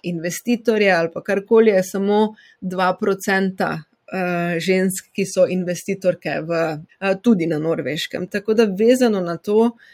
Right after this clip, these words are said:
je Norveška sicer oziroma so skandinavske države pred ostalimi državami,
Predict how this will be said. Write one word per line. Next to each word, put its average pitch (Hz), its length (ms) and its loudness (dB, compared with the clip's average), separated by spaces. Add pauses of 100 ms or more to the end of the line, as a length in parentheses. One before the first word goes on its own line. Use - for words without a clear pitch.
(220)
je 185 600 0
Norveška 214 540 2
sicer 190 540 0 (240)
oziroma 185 360 0
so 170 140 -10
skandinavske 185 680 -2
države 180 680 0 (540)
pred 208 240 2
ostalimi 190 560 2
državami, 180 880 -2